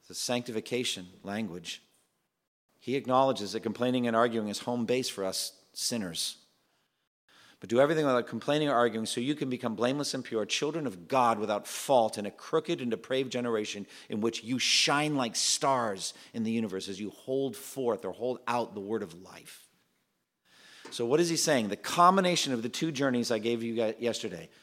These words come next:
holiness, sanctification, and evangelism, they really are coming together here.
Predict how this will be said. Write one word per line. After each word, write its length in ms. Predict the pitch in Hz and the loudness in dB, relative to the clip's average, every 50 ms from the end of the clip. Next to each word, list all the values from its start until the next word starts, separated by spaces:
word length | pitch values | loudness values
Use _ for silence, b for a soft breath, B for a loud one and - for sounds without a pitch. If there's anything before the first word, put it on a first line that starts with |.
| b b b | b b b
holiness, 960 | - - - 151 160 156 156 165 160 160 170 175 170 - - - - - - - | -8 -4 4 8 8 10 10 8 6 6 4 4 4 2 2 0 -2 -6 -10 -2
sanctification, 1120 | - - - - 160 151 156 156 - 175 151 180 170 - 151 123 113 - - - 107 113 B B B B B - | 2 4 4 6 4 4 2 0 -2 -2 -2 -2 0 0 2 2 2 0 -2 -4 -8 -12 B B B B B -2
and 220 | 139 147 156 156 | 0 2 2 2
evangelism, 800 | 170 160 131 151 147 147 147 127 117 110 107 92 90 - 92 B B B B - | 0 0 2 2 4 4 4 2 0 0 -2 -2 -4 -6 -10 B B B B 2
they 120 | 127 127 | 2 4
really 460 | 123 117 120 131 139 139 139 139 135 | 4 4 2 4 4 6 6 6 8
are 200 | 127 123 117 113 B B B B B B B | 8 6 6 4 B B B B B B B
coming 320 | - - 139 123 123 123 117 | 0 2 2 4 4 4 2
together 340 | 120 104 120 120 117 117 104 | 2 2 2 2 2 2 0
here. 280 | 95 104 95 90 82 | -2 -4 -8 -8 -12